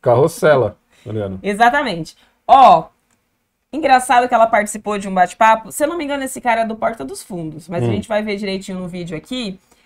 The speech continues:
Speaker 2: E ela tá falando sobre uma ida dela, de, da volta dela pra Argentina. Ela falou que por ela, ela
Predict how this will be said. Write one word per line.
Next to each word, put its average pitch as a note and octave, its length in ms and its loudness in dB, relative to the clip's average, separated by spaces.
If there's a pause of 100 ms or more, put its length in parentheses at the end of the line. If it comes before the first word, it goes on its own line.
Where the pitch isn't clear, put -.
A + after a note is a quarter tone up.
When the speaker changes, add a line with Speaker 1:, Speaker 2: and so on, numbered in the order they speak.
Speaker 2:
E B3+ 80 -2
ela D#4 180 2
tá D#4 140 -4
falando C#4 440 -2
sobre C4 300 -8
uma C4 240 -4
ida A#3+ 480 -2
dela, F3+ 460 0
de, F#3+ 140 -6
da G3 180 2
volta A#3 680 2
dela F#3+ 540 -2 (320)
pra A3 160 2
Argentina. A3 840 -4 (220)
Ela D#4 160 -6
falou D#4 180 -2
que C#4+ 80 -16
por D#4 160 -6
ela, C#4 180 2
ela D#4 120 -6